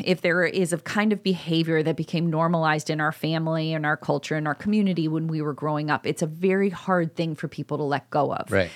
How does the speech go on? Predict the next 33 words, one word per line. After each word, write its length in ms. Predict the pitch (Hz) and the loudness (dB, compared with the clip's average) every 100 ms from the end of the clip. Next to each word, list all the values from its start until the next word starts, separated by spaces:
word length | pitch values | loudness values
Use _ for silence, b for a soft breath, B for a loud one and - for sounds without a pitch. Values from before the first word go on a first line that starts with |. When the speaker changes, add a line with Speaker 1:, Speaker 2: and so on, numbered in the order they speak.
| - | -6
Speaker 1:
Because 320 | 165 185 165 | -2 -2 0
they 140 | 170 | 2
assume 360 | 170 - 202 214 | 0 0 0 2
it 120 | 208 | 0
to 80 | - | -2
be 160 | 170 165 | 0 0
truth, 580 | - 165 135 135 185 - | 0 0 2 0 -4 0
and 200 | 165 170 | 2 4
they 140 | 165 | 4
assume 640 | 165 - - 214 214 214 220 | 2 0 -2 2 4 2 2
they 100 | - | 2
have 160 | 175 156 | 2 2
built 240 | 180 185 | 0 -2
stories 460 | - - 277 240 180 | -4 0 2 2 2
around 260 | 165 160 156 | 2 2 0
the 60 | |
fact 380 | 156 160 160 - | 0 0 0 -2
why 320 | 147 160 160 | -4 0 2
it 180 | 175 - | 2 -2
changed 640 | - - 165 156 156 139 - | -4 -2 0 0 -2 -4 -10
who 220 | - 160 | -4 0
they 200 | 151 139 | 2 2
are 160 | 143 135 | 2 0
and 120 | 120 | 0
their 120 | 120 | -2
behavior. 520 | - 139 185 165 - | -4 0 0 0 -2
Speaker 2:
Mm-hmm. 240 | - 82 82 78 B B B - | -4 -4 -6 -10 B B B -10
Speaker 1:
They, 300 | 165 196 180 | 0 2 2
and 120 | 196 | 2
when 80 | 202 | 2
I 60 | 190 | 2
say 180 | 202 | 2
they've, 200 | 180 170 | 2 0